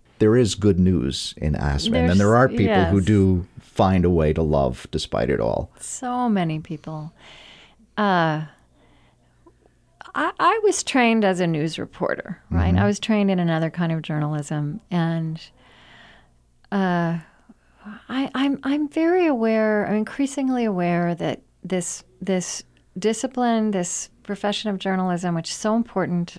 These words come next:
Speaker 2: culturally, just has this incredibly sophisticated body of knowledge and kind of toolkit for reporting on what is catastrophic, you know, the crisis, the failure, the corruption,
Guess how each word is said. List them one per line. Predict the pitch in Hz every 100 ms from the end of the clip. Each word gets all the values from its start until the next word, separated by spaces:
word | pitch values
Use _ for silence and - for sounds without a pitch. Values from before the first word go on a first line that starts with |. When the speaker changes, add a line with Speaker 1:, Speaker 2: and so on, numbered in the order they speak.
| _
Speaker 2:
culturally, | - 160 - 165 160 160 160 - _ - - - - - - - _ - -
just | 262 277 - -
has | - 233 220 -
this | 208 -
incredibly | 202 - - 311 311 320 311 233 190
sophisticated | - - 233 - 202 214 190 180
body | 185 190 202
of | 185
knowledge | 180 175 175 170 160
and | 160 156 156
kind | 180 160
of |
toolkit | - 269 285 285 175 156 -
for | - - 165 117 - - - - - - _ _ -
reporting | 180 - - 226 240 247 226
on | 214 208 208 202 202 -
what | 202 202
is | 185
catastrophic, | - 226 214 202 - 226 220 220 208 196 196 185
you |
know, | 180 165
the |
crisis, | - - 247 240 247 - 214 202
the | 170
failure, | - - 233 240 233 220
the | 208
corruption, | 170 - 185 214 - 208 196 196